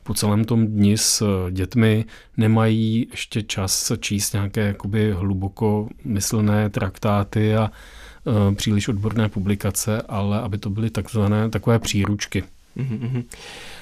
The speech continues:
Speaker 2: No, vedle vydávání knih pro různé cílové skupiny připravujete i didaktické pomůcky, jak zaznělo. Eh, o jaké pomůcky jde?
Speaker 1: No, jedná se o karty vlastně, které jsou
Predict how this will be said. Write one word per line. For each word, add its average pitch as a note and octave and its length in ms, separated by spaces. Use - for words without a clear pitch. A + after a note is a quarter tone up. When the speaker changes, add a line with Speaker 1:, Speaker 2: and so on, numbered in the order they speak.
Speaker 2:
No, A#2 280
vedle C3 260
vydávání D3 540
knih B2+ 480
pro B2+ 300
různé B2 300
cílové B2+ 400
skupiny C3 480
připravujete B2 800
i B2+ 220
didaktické A#2+ 560
pomůcky, G#2+ 520
jak G#2+ 140
zaznělo. G#2+ 760
Eh, G#2 380
o A2 80
jaké G#2+ 260
pomůcky C#3+ 440
jde? F3 300
Speaker 1:
No, C3 300
jedná B2+ 300
se C#3+ 320
o B2 380
karty A#2+ 400
vlastně, C3+ 600
které B2 340
jsou B2 240